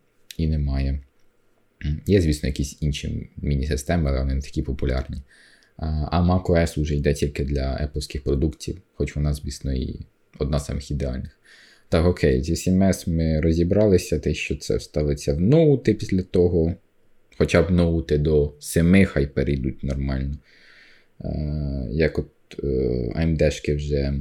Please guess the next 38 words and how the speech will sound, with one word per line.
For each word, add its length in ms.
перейшли 300
на 100
сім 200
нанометрів, 760
фактично, 760
процесори. 640
Intel 320
ще 140
досі 280
на 100
чотирнадцять 460
шістнадцять 480
ворочується. 680
Ну, 60
зато 280
те, 120
що 160
в 20
них, 240
чому? 380
Е, 240
от, 320
е, 180
ще 180
можна 400
це 120
питання 580
оглянути. 460
Чому 720
А 160
М 100
Д 140
і 180
Intel 220
зараз 440
от 340
так 200
от, 400